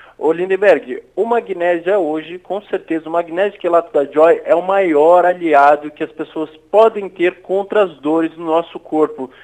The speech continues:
Dor muscular, dor nas articulações, as famosas dores nas juntas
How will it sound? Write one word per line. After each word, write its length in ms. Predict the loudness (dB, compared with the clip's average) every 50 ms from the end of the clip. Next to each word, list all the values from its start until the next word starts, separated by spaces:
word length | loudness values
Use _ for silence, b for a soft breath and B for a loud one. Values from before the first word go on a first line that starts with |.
| b b b b 4
Dor 180 | 6 6 6 6
muscular, 680 | 2 -2 -4 -6 0 4 6 6 8 6 6 2 -2 -8 b b b b b b b b b
dor 280 | _ _ 6 6 6 6
nas 160 | 4 2 0 -2 -8 -8 0
articulações, 880 | 2 4 4 2 0 -4 0 2 2 2 2 -2 -4 -2 -2 -2 -2
as 120 | -4 -8 -4
famosas 460 | -2 -2 0 0 0 0 -2 -4 -8
dores 300 | -4 -2 -2 0 -2 -2
nas 200 | -2 -4 -4 -4
juntas 400 | -4 -6 -6 -6 -6 -6 -6 -8